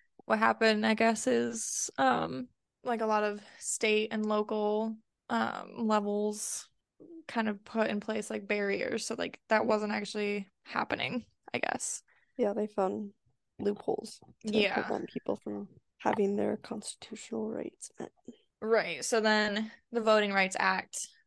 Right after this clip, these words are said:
Speaker 1: um, was signed by Lyndon B Johnson and kind of eradicated those barriers, I guess.
Speaker 2: Good.
Speaker 1: But the events in Selma deepened a growing rift between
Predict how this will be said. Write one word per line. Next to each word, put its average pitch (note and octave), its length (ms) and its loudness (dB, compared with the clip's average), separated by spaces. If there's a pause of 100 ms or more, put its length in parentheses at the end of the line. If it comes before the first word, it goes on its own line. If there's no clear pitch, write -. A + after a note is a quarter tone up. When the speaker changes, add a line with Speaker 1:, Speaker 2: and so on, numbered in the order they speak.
(120)
Speaker 1:
um, G#3+ 480 -4
was G#3+ 220 -2
signed F#3 400 2
by F#3 300 2
Lyndon F#3+ 380 -2
B G#3 140 -6
Johnson D4+ 680 0 (640)
and G3+ 920 -4 (120)
kind G3 180 -4
of F#3+ 240 -6 (540)
eradicated - 580 -4
those A3+ 280 -6
barriers, A#3+ 720 -4
I - 40 -8
guess. - 420 -6 (380)
Speaker 2:
Good. C4 240 -2 (280)
Speaker 1:
But D4 240 8
the C4+ 220 8
events B3 320 2
in C4+ 80 -4
Selma A#3+ 640 2
deepened A3+ 440 0
a G#3+ 80 2
growing G#3+ 360 2
rift C4+ 360 4
between G#3 520 -2